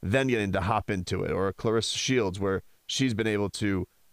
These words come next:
you know, blossom in the, in the Olympics and then come and win a world title in four fights. You know, that's not there for the U F C. You look at what happened with Bellator and Aaron Pico. Twenty years old, he is debuting at Madison Square Garden,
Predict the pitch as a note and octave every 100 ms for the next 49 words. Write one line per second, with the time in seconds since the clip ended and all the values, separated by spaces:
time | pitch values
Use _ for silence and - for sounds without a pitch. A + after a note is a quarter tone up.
0 | - - G2 E2 F2 A2+ A#2 G#2+ G#2 G2+
1 | G#2 G2 F#2 G2 G2 G#2+ G#2 G2 G2 G2
2 | F#2 G#2 G2 G2 F#2+ F#2+ F#2+ F2+ G2+ G2
3 | F2+ F2 - F#2 E2+ F2+ - - - G#2
4 | F#2+ - _ _ - - - - - G2
5 | G2+ A2 D3 C#3+ C#3+ B2+ B2+ C3 G#2+ G2
6 | F#2 - D#2+ G#2+ A2+ A2+ A#2 A2+ G#2 G2+
7 | A#2+ A#2 - G#2 G#2 G2+ F#2 C3 B2 F#2
8 | C#2+ - - G2 - B2 A#2+ A2 G2+ A#2
9 | A#2 A2+ G#2+ E2+ F#2 F#2+ F#2 F2+ F2+ F2
10 | G2 F#2 G2+ A2+ G2+ G2 G#2+ G#2 G2+ G2
11 | G#2+ G2 G2 A#2 A2+ A2